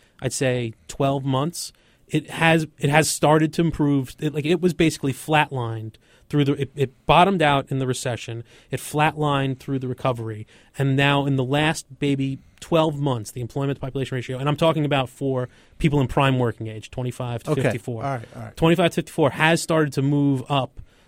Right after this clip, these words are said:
Speaker 1: significantly. And, I mean, that's a good thing. Things are, th-, it's, it's starting to im-, it's starting to s-, to improve, not just on the margins. Like, that means that slack is starting to be eaten up, and that's what the Fed has wanted. That's what we wanna see.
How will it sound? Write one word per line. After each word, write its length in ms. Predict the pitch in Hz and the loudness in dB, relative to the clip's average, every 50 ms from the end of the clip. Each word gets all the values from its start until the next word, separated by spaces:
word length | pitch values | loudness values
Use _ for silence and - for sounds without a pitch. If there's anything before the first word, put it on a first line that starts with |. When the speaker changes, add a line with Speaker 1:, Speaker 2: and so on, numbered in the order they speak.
| _ _ | _ _
Speaker 1:
significantly. 800 | - - 139 170 240 233 - 127 127 120 110 117 113 110 113 - _ _ _ _ _ _ _ | -10 -4 4 4 4 6 6 2 0 -2 -4 -6 -10 -10 -12 -14 _ _ _ _ _ _ _
And, 320 | 160 165 175 175 165 - - | 2 4 4 4 2 0 -4
I 60 | 175 | -6
mean, 260 | 190 - 196 151 131 | -6 -6 -6 -6 -2
that's 240 | 131 151 165 190 - | 0 0 0 2 0
a 80 | 202 190 | -2 0
good 240 | 156 190 196 185 - | 2 0 0 0 0
thing. 240 | 214 262 226 113 | 0 -2 -2 -2
Things 320 | - - 131 135 156 170 160 | -4 -4 -2 -2 0 0 0
are, 140 | 175 180 175 | -2 -4 -4
th-, 420 | - - _ _ 160 139 151 147 | -6 -12 _ _ -6 -6 -4 -4
it's, 240 | 160 151 - - - - | -6 -6 -6 -8 -8 -2
it's 160 | - 156 - - | -2 -2 0 0
starting 400 | - - - 165 175 185 185 180 | -2 0 2 2 2 2 2 0
to 140 | - 190 180 | 0 0 0
im-, 140 | 180 175 - _ | 0 -2 -4 _
it's 120 | - 143 - | -10 -6 0
starting 240 | - 190 208 220 - | 2 4 4 4 4
to 80 | 196 | 2
s-, 120 | 160 - 180 - - - _ | 2 0 -2 -4 -6 -12 _
to 140 | - 160 147 | -4 -4 0
improve, 520 | - 175 160 - - 196 202 190 156 147 | 2 2 0 2 4 2 2 2 0 -2
not 260 | 139 151 160 160 165 - | 0 2 2 2 2 0
just 160 | 185 165 - | -2 -4 -2
on 120 | 160 151 | -2 0
the 60 | 143 | 0
margins. 520 | 139 135 135 131 123 - 131 120 - - - - - - _ _ | 0 0 0 -2 -2 -4 -6 -12 -16 -18 -20 -20 -20 -20 _ _
Like, 240 | 139 135 - - _ | -2 -2 -2 -2 _
that 160 | 156 160 156 | 0 0 2
means 260 | 175 190 190 175 143 139 | 2 4 4 4 4 2
that 120 | 127 - | 0 -2
slack 380 | - - - 160 156 156 156 - | -4 -4 -2 0 0 0 0 -2
is 100 | 135 - | -4 -4
starting 280 | - 143 143 143 135 | -4 -2 -2 -2 -2
to 60 | 131 | -4
be 100 | 123 139 | -4 -6
eaten 340 | 131 131 147 143 131 135 139 | -6 -6 -6 -8 -4 -2 0
up, 260 | 147 131 113 - - _ - - _ _ | 0 0 -2 -6 -14 _ -20 -20 _ _
and 140 | 135 135 143 | -2 0 2
that's 180 | 151 160 160 - | 2 2 0 -2
what 120 | 170 156 | -4 -4
the 60 | 139 | -4
Fed 180 | - - 139 135 | -4 -2 -2 -2
has 80 | 131 | -2
wanted. 420 | 127 160 202 202 196 190 185 165 139 | 0 0 2 2 2 2 2 -2 -2
That's 160 | 131 123 - | -6 -8 -8
what 80 | 120 120 | -6 -6
we 80 | 127 | -6
wanna 240 | 123 127 127 123 127 | -4 -4 -4 -6 -6
see. 460 | - - - 196 185 180 175 170 165 | -6 -4 -4 -2 -2 0 -2 -2 -4